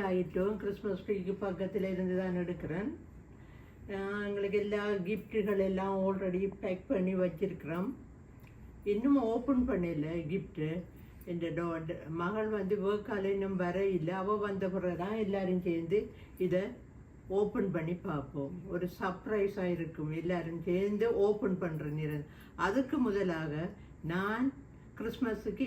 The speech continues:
என்ன சாப்பாட்டு செய்தேன்னு உங்களுக்கு காட்ட போறேன். இது வந்து ஃப்ரூட் கேக் செய்திருக்கிறேன். மற்றது கல்கல், கிட்ட சோயு மை கல்கல்ன்றது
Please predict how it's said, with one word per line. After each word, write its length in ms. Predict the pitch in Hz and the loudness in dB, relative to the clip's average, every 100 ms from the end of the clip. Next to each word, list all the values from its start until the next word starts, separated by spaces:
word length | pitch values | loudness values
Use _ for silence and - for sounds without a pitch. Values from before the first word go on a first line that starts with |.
| - | 0
என்ன 360 | 190 220 294 277 | 0 2 2 0
சாப்பாட்டு 680 | - 202 185 196 190 190 208 - - - - | 0 -2 -2 -2 -4 -2 -4 -6 -16 -18 -8
செய்தேன்னு 580 | - 180 180 180 165 175 | 2 4 4 2 2 0
உங்களுக்கு 320 | 196 190 190 | 0 -2 -2
காட்ட 260 | 190 156 151 | -2 -2 -4
போறேன். 460 | 127 135 139 165 247 - - - - - - - - - - - - - - | -4 -4 -2 -4 -4 -6 -14 -18 -20 -20 -20 -20 -20 -20 -18 -18 -18 -18 -2
இது 200 | 196 254 277 | 2 6 6
வந்து 380 | 220 214 202 269 277 - - - - | 6 2 2 2 0 -6 -6 -6 -6
ஃப்ரூட் 420 | - 226 220 226 | -4 2 2 2
கேக் 320 | - 190 156 - | 0 0 0 0
செய்திருக்கிறேன். 600 | 170 160 - 156 175 247 - - - - - - - - - - - - - - - - - - - - - - - - - - - - - - - - - | 0 0 -2 -2 0 0 -2 -10 -18 -18 -18 -18 -18 -20 -20 -20 -20 -20 -18 -18 -18 -20 -18 -18 -18 -18 -18 -20 -18 -18 -18 -18 -18 -18 -16 -16 -16 -18 -8
மற்றது 640 | 185 190 170 - 220 214 247 | -2 0 0 6 6 6 4
கல்கல், 600 | - 233 226 - - 151 151 | 4 4 4 4 2 2 0
கிட்ட 240 | - 220 233 | 0 2 4
சோயு 480 | 226 262 208 214 196 180 | 4 4 6 6 2 0
மை 280 | 160 147 147 147 147 - | -2 -2 -2 -2 -4 0
கல்கல்ன்றது 1080 | 196 214 226 185 143 147 143 127 135 127 | 2 2 0 0 0 0 -2 -4 -4 -6